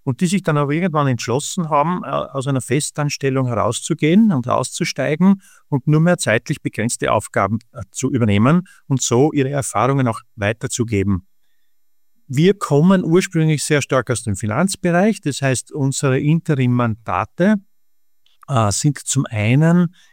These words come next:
im Finanzbereich, äh, angesiedelt als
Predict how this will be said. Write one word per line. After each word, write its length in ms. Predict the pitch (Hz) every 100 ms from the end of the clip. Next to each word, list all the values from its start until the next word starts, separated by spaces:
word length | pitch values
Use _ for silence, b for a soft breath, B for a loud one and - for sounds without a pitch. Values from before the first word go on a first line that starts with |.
| _
im 240 | 147 120
Finanzbereich, 920 | - 120 101 127 - 143 139 151 - -
äh, 60 | -
angesiedelt 1040 | 135 131 131 143 156 143 151 156 180 170
als 380 | 123 113 -